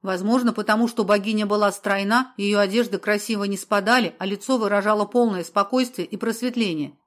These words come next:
Ника подумала, что у милосердия и должно быть такое лицо. В одной руке Гуань-инь держала священное писание, а пальцы другой руки были сложены в одном из традиционных буддийских жестов.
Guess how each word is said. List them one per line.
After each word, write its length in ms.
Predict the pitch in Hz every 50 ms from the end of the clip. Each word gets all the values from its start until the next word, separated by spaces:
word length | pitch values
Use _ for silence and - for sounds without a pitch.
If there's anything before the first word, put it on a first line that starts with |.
| _ _ _ _ _ -
Ника 260 | 254 277 302 285 247
подумала, 540 | 240 233 226 214 208 233 220 202 175 160 -
что 180 | - - - 240
у 60 | 233
милосердия 720 | 226 220 220 220 226 226 226 - 277 285 277 226 196 170 -
и 120 | - 214
должно 460 | 196 233 226 226 208 196 226 240 254
быть 180 | 226 247 240 -
такое 400 | 240 233 233 - 240 226 220 214
лицо. 460 | 208 220 220 - - 220 208 202 _ _ _ _ _ _ _ _
В 60 | 180
одной 300 | 180 180 175 202 240 294
руке 280 | 311 302 262 - - 214
Гуань-инь 560 | 180 180 185 208 214 214 202 - 254 254 262
держала 440 | 220 226 214 202 190 208 214 233 240
священное 640 | 240 - 247 247 240 - - 247 226 226 226 226 226
писание, 600 | 233 262 247 - 214 185 170 165 156 151 147 - _ -
а 80 | 196 196
пальцы 380 | 202 - 233 240 240 240 247
другой 360 | 214 202 226 233 214 254 277 294
руки 280 | 285 269 233 - 240
были 240 | 202 190 214 196 202
сложены 520 | 180 - 226 233 247 269 254 254 214 196
в 60 | 185 196
одном 300 | 202 196 220 233 226 220
из 80 | 208 -
традиционных 720 | - 220 214 190 202 - - 247 233 233 247 240 233 202
буддийских 560 | 190 240 247 208 202 226 208 - - 247 233 208
жестов. 400 | 208 254 220 185 - - 156